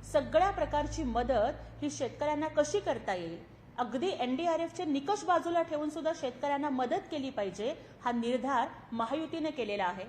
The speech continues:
आणि आमचे नेते, महाराष्ट्राचे संवेदनशील उपमुख्यमंत्री एकनाथजी शिंदे साहेबांनी तर सांगितलंय की आम्ही शेतकऱ्यांची दिवाळी काळी होऊ देणार नाही आणि सरकार शेतकऱ्यांना वाऱ्यावर सोडणार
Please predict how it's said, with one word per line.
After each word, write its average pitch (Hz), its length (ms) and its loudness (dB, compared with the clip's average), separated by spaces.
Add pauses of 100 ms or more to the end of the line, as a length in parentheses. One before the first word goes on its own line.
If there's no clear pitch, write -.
(260)
आणि 254 180 0
आमचे 240 320 -2
नेते, 233 640 -2 (220)
महाराष्ट्राचे 294 720 0
संवेदनशील 269 680 -2
उपमुख्यमंत्री 262 760 -2
एकनाथजी 247 560 -4 (300)
शिंदे 277 280 2
साहेबांनी 302 460 0
तर 349 80 0
सांगितलंय 302 580 -2 (340)
की 311 80 0
आम्ही 285 280 2
शेतकऱ्यांची 294 720 0
दिवाळी 247 420 0
काळी 262 400 0
होऊ 247 300 0
देणार 226 360 0
नाही 220 380 -2 (260)
आणि 262 300 0
सरकार 240 500 2 (120)
शेतकऱ्यांना 262 540 0
वाऱ्यावर 214 460 2
सोडणार 208 580 -2